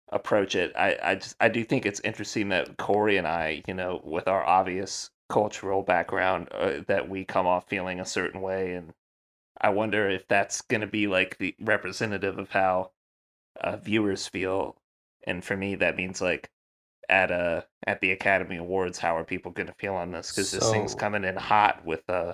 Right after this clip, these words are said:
Speaker 1: Oscar buzz.
Speaker 2: So that was gonna be one of my, my follow-ups to what you say, is that I do completely see value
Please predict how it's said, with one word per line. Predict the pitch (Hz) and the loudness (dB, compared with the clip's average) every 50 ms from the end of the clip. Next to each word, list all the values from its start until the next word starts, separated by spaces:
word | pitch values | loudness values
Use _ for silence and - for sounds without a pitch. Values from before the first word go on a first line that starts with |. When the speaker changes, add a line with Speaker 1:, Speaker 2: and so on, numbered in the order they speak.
| - - - | -6 -2 2
Speaker 1:
Oscar | 90 90 90 - - - 87 | 4 4 4 2 0 -4 -4
buzz. | - - 85 82 78 87 - - - _ _ _ _ _ _ | -2 0 0 0 0 -2 -6 -10 -16 _ _ _ _ _ _
Speaker 2:
So | - - 156 139 117 120 120 123 | 0 4 6 6 6 4 2 6
that | 143 143 | 8 10
was | 156 165 160 143 | 10 10 8 6
gonna | 151 139 120 | 4 4 4
be | 110 113 107 101 98 98 92 87 - - - | 4 4 4 4 4 4 2 0 -2 -6 -10
one | - 95 95 98 95 | -4 0 4 4 4
of | 92 | 6
my, | 90 85 80 76 - | 4 4 2 2 2
my | 87 87 82 80 | 2 2 2 4
follow-ups | - 90 87 90 92 90 78 - - | 8 8 10 10 10 8 4 2 -2
to | - | -4
what | 82 78 - | -6 -6 -6
you | - - | -8 -8
say, | - - 87 92 92 87 | -4 0 2 2 2 2
is | 78 76 | 0 0
that | 87 82 76 - - - _ - - - _ _ _ _ _ _ _ | 0 0 -2 -2 -4 -10 _ -20 -20 -20 _ _ _ _ _ _ _
I | - 113 117 | 2 4 4
do | 110 147 175 185 170 | 4 2 0 0 0
completely | - - 113 98 - - - 117 107 - 98 95 | -2 -4 -4 -4 -4 -2 -2 -2 0 0 0 -2
see | - - - 95 87 | -2 -2 -2 -2 0
value | 78 85 82 80 82 82 82 80 78 76 73 71 67 | 2 6 8 8 8 8 6 4 2 -2 -2 -4 -6